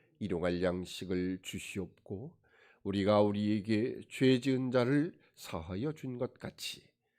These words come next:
우리 죄를 사하여 주시옵고 우리 시험에 들게 하지 마시오며 다만 악에서 구하옵소서. 이는 나라와 권세와 영광이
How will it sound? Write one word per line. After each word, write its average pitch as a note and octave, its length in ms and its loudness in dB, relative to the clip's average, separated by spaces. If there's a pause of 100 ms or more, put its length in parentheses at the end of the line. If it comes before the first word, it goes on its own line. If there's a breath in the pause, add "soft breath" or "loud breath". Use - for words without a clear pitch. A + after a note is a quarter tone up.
(260)
우리 A2 200 0
죄를 A2 520 4
사하여 G#2+ 680 -4
주시옵고 A2 920 -10 (440 soft breath)
우리 F#2+ 140 -2
시험에 C#3 540 0
들게 E3 260 -4
하지 D#3+ 720 -4
마시오며 - 680 -8 (560 soft breath)
다만 D2+ 540 -4 (100)
악에서 C#3 880 2
구하옵소서. D#2+ 1120 -6 (440 soft breath)
이는 G2+ 260 0
나라와 A#2 480 8 (180)
권세와 F3 840 2 (100)
영광이 F#2+ 800 0